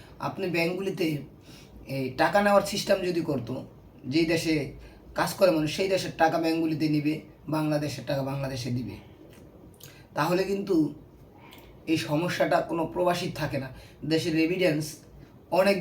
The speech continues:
বেশি যায় এই সব দেশের থেকেই। এটা আমাদের সমস্যা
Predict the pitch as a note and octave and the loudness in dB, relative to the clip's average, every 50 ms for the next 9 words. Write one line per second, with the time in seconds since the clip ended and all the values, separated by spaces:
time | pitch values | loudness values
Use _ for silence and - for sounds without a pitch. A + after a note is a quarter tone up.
0 | E3 E3+ E3+ - D3 D3 B2+ - A2 - - - - - - - - - - D#3+ | 2 0 0 0 0 -2 -2 -4 -6 -8 -12 -14 -18 -20 -20 -20 -20 -12 -8 -6
1 | D3+ - - - - A3+ A#3 A3 G#3 A3+ - F#3+ E3+ - - E3 D3+ - C#3 A#2 | -6 -6 -6 0 2 2 2 4 4 2 0 0 -2 -4 -4 -4 -4 -4 -4 -6
2 | - - - - - - - - - - - - - - - - - - - - | -8 -10 -16 -20 -20 -20 -20 -20 -20 -20 -20 -20 -20 -20 -20 -20 -20 -20 -20 -20
3 | - - - - - - - - - - - - D3+ - D3 - - E3 E3+ F#3+ | -20 -20 -20 -20 -20 -20 -20 -20 -20 -12 -8 -2 0 0 0 0 0 0 2 2
4 | G3 G3+ F3 - - D#3 D#3 - - - - | 2 2 2 0 -2 -2 -4 -4 -4 -6 -8